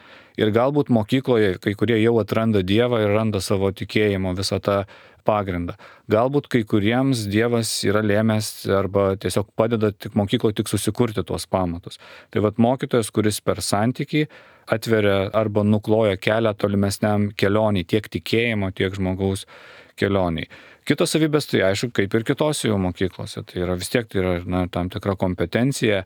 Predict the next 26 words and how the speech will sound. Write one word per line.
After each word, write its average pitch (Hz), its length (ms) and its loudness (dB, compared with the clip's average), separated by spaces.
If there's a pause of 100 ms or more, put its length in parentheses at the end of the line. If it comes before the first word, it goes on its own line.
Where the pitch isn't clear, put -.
(440)
bet 101 420 -2
kartu, 104 260 2
jeigu 104 280 2
matai, 98 300 2
kad 98 140 -4
ten 95 160 0
kolega 95 440 0
ateina 98 260 0
jaunas 98 420 0
ar - 60 -6
nepatyręs, 90 600 -2
kad - 220 -8
padėti 117 440 0
jam 104 160 2
reikia 95 400 0
šiek - 260 -8
tiek 90 240 -2
priprasti, 98 760 -2
palaikyti 95 760 0 (400)
vienas 98 420 -2
kitą. 98 280 -2
Tai - 120 -12
tas 107 120 -2
toks 104 180 0
bendruomeniškumo 110 1040 2
suvokimas 113 800 -4